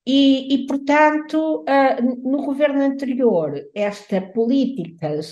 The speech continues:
de defende o pluricentrismo da língua portuguesa foi assumida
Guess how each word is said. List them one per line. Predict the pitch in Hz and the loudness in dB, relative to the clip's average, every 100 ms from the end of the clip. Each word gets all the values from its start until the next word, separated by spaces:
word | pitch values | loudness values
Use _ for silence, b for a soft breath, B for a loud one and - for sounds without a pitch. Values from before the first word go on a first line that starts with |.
| - - | -14 -12
de | 165 | -10
defende | 170 147 - 190 165 | -6 -6 -2 -2 -2
o | 151 | -4
pluricentrismo | - 208 233 214 190 - 190 190 208 214 190 160 | -4 2 4 4 2 -2 -4 -4 -4 -4 -4 -6
da | 156 | -8
língua | 151 151 156 160 | -8 -8 -10 -12
portuguesa | - - 190 208 233 240 285 320 B B B B B | -18 -14 -8 -2 2 2 0 -6 B B B B B
foi | 269 240 | 4 4
assumida | 208 - - 202 180 151 143 156 180 | 2 -2 -4 -4 -2 -4 -8 -10 -12